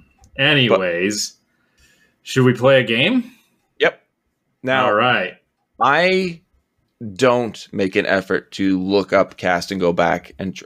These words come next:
Speaker 2: I, like, I'm doing this just from memory, and I've failed at it since you started doing this game. But I wanna say there's only one person in this movie that we've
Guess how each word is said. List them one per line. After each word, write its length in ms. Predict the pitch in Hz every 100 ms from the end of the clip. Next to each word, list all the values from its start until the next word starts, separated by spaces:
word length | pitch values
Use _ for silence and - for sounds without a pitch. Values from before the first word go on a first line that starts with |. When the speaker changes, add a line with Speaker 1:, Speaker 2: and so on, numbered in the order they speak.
| -
Speaker 2:
I, 100 | 98
like, 120 | -
I'm 180 | 95 101
doing 260 | 113 110 101
this 160 | 92
just 380 | - 90 - - _ _ _ _ _ _ _ _
from 340 | - 135 113
memory, 480 | 107 98 90 90 82 _ -
and 160 | 117
I've 140 | 127 120
failed 420 | - 160 147 104
at 160 | 95 92
it 220 | 92 - _
since 440 | - 135 127 - _ _ _ _ _ _ _ _ _
you 220 | 131 139
started 420 | 113 120 123 120
doing 280 | 98 120 107
this 140 | 98 92
game. 380 | 113 104 87 - _ _ _ _ _ _ _ _ -
But 240 | 120 -
I 120 | 123
wanna 280 | 120 139 180
say 520 | - - 131 98 92 90 _ _ _ _ _ _ _ _ _
there's 180 | 117 123
only 260 | 131 123 110
one 300 | 101 120 113
person 400 | 107 104 - 85
in 100 | 85
this 160 | 87 98
movie 260 | 92 82
that 160 | 78 -
we've 360 | 80 78 -